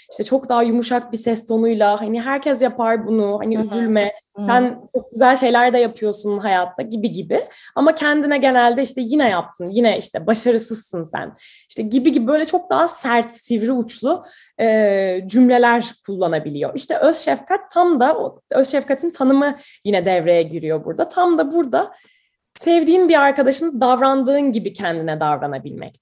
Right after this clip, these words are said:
Speaker 1: İşte acı çektiğinde, zorlandığında kendine de aynı şekilde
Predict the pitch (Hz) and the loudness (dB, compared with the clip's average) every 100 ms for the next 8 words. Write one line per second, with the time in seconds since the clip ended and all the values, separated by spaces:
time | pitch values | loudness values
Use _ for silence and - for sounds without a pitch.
0 | _ - - 220 240 240 247 233 220 214 | _ -20 -8 -6 -6 0 -2 0 -4 -2
1 | 208 208 220 226 226 233 226 240 240 240 | -2 2 4 6 4 2 0 -2 -2 0
2 | 359 480 _ _ _ - 302 302 311 294 | -2 -2 _ _ _ -6 -2 0 2 4
3 | 247 - 277 277 233 220 190 185 330 - | 2 2 -2 -2 -2 -6 -6 0 0 0